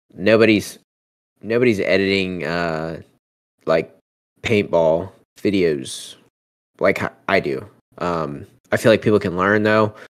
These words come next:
um, and they probably can do it better than me, to be honest. But, uh, just having that trust, because I know paintball is such a niche sport.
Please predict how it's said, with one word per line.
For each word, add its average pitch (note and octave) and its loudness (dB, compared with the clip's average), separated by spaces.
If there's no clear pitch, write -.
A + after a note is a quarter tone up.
um, F2+ -4
and A2 0
they A2 4
probably C3+ 2
can G2+ -4
do G2 4
it E2 0
better G2 2
than E2 -6
me, E2 -8
to F#2+ -8
be F2+ -2
honest. F2 -4
But, - -4
uh, F2 0
just G2+ -4
having G2 0
that E2 -2
trust, - -2
because F2+ -4
I F2 0
know E2+ -2
paintball D#2+ 0
is D#2+ -4
such - -6
a - -8
niche D#2 -10
sport. D#2+ -6